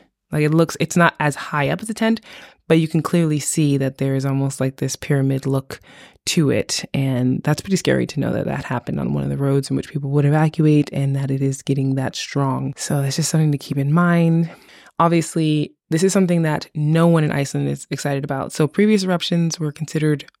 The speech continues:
tourist eruptions. And those meant that in, like I said, areas where it was not any harm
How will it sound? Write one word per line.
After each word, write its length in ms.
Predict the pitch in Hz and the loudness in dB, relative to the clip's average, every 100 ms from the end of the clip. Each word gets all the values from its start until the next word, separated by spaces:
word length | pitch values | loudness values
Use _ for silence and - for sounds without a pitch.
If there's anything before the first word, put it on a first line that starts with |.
| _ | _
tourist 480 | - 202 233 196 - | -4 2 4 4 0
eruptions. 680 | 143 131 - 165 226 302 - - - - - _ 175 | -6 -6 -2 2 4 2 -4 -14 -20 -20 -20 _ -2
And 560 | 165 151 147 151 143 - | 0 0 0 -2 -4 -8
those 360 | 151 165 170 160 | 0 2 4 2
meant 460 | 160 160 170 - - | 0 2 0 -2 -4
that 300 | 147 147 - _ _ _ | -4 -6 -10 _ _ _
in, 300 | 160 160 - _ _ - | 2 2 0 _ _ -8
like 140 | 147 | -6
I 40 | 160 | -2
said, 180 | 165 - | -2 0
areas 400 | 151 151 151 147 | 0 2 0 0
where 400 | 147 143 139 139 | -2 -2 -2 -4
it 100 | 143 | -4
was 400 | 139 143 139 139 | -4 -4 -4 -2
not 300 | 160 160 170 | 2 4 4
any 140 | 175 160 | 4 2
harm 540 | 165 160 160 160 151 | 2 0 0 0 -2